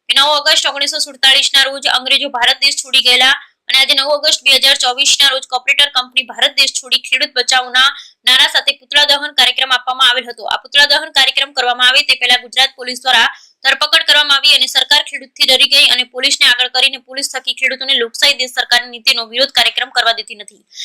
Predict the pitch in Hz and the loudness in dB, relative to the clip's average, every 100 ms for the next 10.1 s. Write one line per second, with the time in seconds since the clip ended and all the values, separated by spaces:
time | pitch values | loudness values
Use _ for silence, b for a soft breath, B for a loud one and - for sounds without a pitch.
0 | B - 262 294 277 277 - 311 320 311 | B -4 0 2 2 0 -6 -4 -2 2
1 | 302 294 302 311 302 269 277 294 285 269 | 2 2 2 0 0 -2 -2 -6 -8 -2
2 | 277 247 262 262 269 262 247 269 277 262 | -2 0 0 -2 -4 -6 -4 -2 0 0
3 | 262 254 233 247 277 - b b - 262 | 0 -2 -6 -12 -12 -12 b b -2 0
4 | 277 269 294 285 269 269 285 277 262 - | 0 0 0 -2 -4 0 0 0 -4 -4
5 | 262 254 247 254 269 262 254 269 233 240 | -4 -2 0 -2 0 -4 0 2 2 0
6 | 247 240 240 262 262 247 240 - 277 262 | -2 -2 -4 -2 -2 -2 -6 -8 -6 -4
7 | 254 254 277 262 247 247 294 269 254 254 | 0 0 0 0 0 -2 -6 -2 0 2
8 | 247 254 254 269 262 233 254 254 240 247 | 0 0 0 -2 0 0 0 0 -4 -2
9 | 233 247 269 269 262 - 240 254 254 247 | 0 0 0 -2 -2 -2 -4 -4 -4 -2
10 | 262 | 0